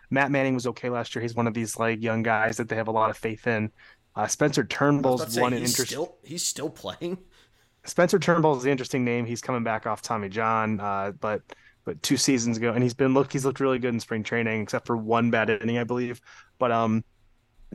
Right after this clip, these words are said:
Speaker 1: two years ago, he did throw a no-hitter.
Speaker 2: That's true.
Speaker 1: Uh, so he's a guy that I think I could see Spencer Turnbull having a really nice, like, he's twenty-nine, so, like, he doesn't fit the,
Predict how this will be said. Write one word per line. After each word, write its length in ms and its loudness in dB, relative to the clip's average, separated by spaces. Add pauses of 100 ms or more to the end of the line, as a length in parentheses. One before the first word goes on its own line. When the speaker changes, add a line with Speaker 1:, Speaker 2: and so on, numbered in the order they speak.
Speaker 1:
two 140 0
years 240 4
ago, 180 0
he 140 -2
did 200 -4
throw 180 0
a 40 -2
no-hitter. 540 -4 (160)
Speaker 2:
That's 180 -12
true. 160 -6
Speaker 1:
Uh, 380 2
so 160 -6 (120)
he's 340 4
a 40 6
guy 220 6
that 120 2
I 80 2
think 360 -4 (380)
I 140 0
could 200 2
see 380 -2 (220)
Spencer 280 0
Turnbull 500 0
having 340 -2
a 60 -2
really 260 -2
nice, 380 -4
like, 220 -8
he's 180 0
twenty-nine, 540 -2
so, 160 -4
like, 240 -2
he 40 -6
doesn't 280 -2
fit 160 0
the, 120 -6